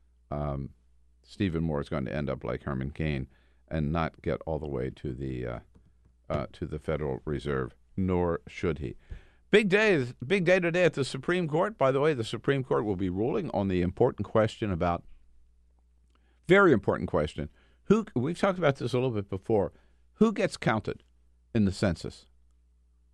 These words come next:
The next census, you know, the, the, the Constitution says that there shall be, what, it's a, an interesting, archaic phrase. Yeah, the Constitution calls for an, a-,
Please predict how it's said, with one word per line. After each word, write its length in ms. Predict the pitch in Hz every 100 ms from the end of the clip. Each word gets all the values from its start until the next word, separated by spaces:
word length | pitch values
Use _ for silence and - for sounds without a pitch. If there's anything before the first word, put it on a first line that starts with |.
| -
The 60 | 101
next 260 | 139 -
census, 440 | 131 113 90 - 110
you 100 | 113
know, 160 | 120
the, 320 | 95 95 92 -
the, 180 | 90 -
the 140 | -
Constitution 760 | 90 - 160 165 123 117 - 98
says 440 | - 85 73 69 _ _ _ -
that 180 | 90
there 200 | - 117
shall 320 | 131 - 110 98
be, 320 | 87 78 78
what, 220 | 85 87
it's 220 | 87 82 -
a, 100 | 65 -
an 140 | 80 -
interesting, 580 | 117 127 143 - 92 85 - _ -
archaic 560 | - - - 127 113 82
phrase. 600 | - - 82 65 50 - _ -
Yeah, 200 | 107 - - _ _ _ -
the 80 | 98
Constitution 720 | - 180 - 143 147 127 120
calls 320 | 123 110 104
for 240 | - 98 -
an, 220 | 92 92 - _ _ _ -
a-, 160 | 117